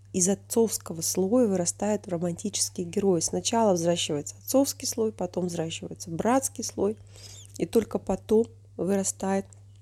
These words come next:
романтический герой. Братский слой — это сиблинговый слой, это в вашей, э, это ваши отношения, н-, даже если нет братьев,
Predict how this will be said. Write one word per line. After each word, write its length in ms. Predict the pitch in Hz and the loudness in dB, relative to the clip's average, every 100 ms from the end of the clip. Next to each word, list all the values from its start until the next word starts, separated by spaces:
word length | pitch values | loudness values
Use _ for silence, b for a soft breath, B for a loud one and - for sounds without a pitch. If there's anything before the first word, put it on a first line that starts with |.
| - - - - - - - - - | -20 -20 -20 -20 -20 -20 -20 -16 -4
романтический 760 | 175 170 165 - 175 - - | 0 2 0 -2 -6 -6 -6
герой. 380 | 175 190 180 165 B B B B - | -2 0 0 -2 B B B B -2
Братский 400 | 196 214 - 220 | 2 2 0 0
слой — 360 | - 247 330 b b b b 196 | 2 2 2 b b b b -8
это 180 | - - | -4 0
сиблинговый 640 | - 190 185 175 175 165 | 2 2 0 0 -2 -4
слой, 280 | - 170 170 B B B - | -2 -2 -4 B B B -4
это 280 | 214 226 196 | -2 0 0
в 420 | 185 196 185 - | 2 4 4 4
вашей, 600 | 185 233 - 214 196 - | 4 6 6 4 2 -2
э, 640 | 175 175 175 - - - - - - - - | -6 -4 -6 -6 -8 -8 -8 -12 -20 -20 -4
это 280 | 220 - 208 | -2 0 2
ваши 300 | 220 214 208 | 4 6 4
отношения, 720 | 202 202 - 285 330 247 - b b b b - | 2 0 2 4 4 4 2 b b b b 0
н-, 160 | 226 | 0
даже 340 | - 208 233 214 | 2 4 4 4
если 220 | 214 233 | 2 4
нет 200 | 226 202 | 2 2
братьев, 380 | 190 294 - | 2 2 0